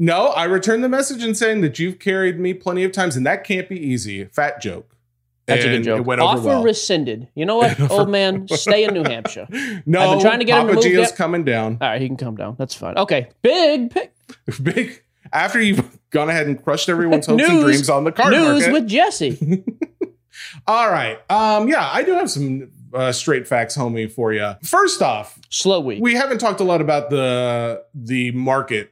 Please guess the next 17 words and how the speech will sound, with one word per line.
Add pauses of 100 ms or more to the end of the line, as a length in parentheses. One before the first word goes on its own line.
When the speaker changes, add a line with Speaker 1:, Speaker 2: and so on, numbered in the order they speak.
(160)
Speaker 1:
uh,
not
the
sports
cards
market, (240)
the
stock
market.
Um,
let's
talk
about
Topps (100)
for
a
second.